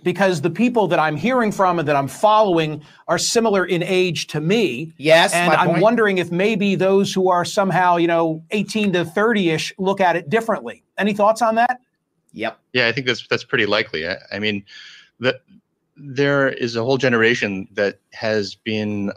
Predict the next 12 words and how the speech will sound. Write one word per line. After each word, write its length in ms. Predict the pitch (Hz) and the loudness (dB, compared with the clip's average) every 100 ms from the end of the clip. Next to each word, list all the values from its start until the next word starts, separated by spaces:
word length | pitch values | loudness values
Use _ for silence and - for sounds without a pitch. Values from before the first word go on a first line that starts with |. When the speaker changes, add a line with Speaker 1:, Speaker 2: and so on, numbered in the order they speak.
| 104 | -4
Speaker 3:
um, 560 | 101 98 95 95 90 | -2 -2 -2 -4 -8
living 460 | 101 104 113 113 107 | -6 -2 0 0 0
on 280 | 95 92 92 | -2 -2 -2
eggshells. 500 | 131 139 87 67 - - | -2 -2 -4 -6 -10 -14
You 80 | 104 | -6
know, 240 | 98 92 | -2 -2
th-, 120 | 104 113 | -2 -6
Speaker 2:
Mm-hmm. 100 | - | -4
Speaker 3:
they 240 | 107 110 117 | 0 0 0
have 340 | 110 101 92 | -2 -6 -6
been 340 | - 101 98 92 _ _ _ _ | -4 -2 -4 -8 _ _ _ _
recorded 800 | 104 - - 123 120 95 92 | -8 -6 0 2 2 0 -4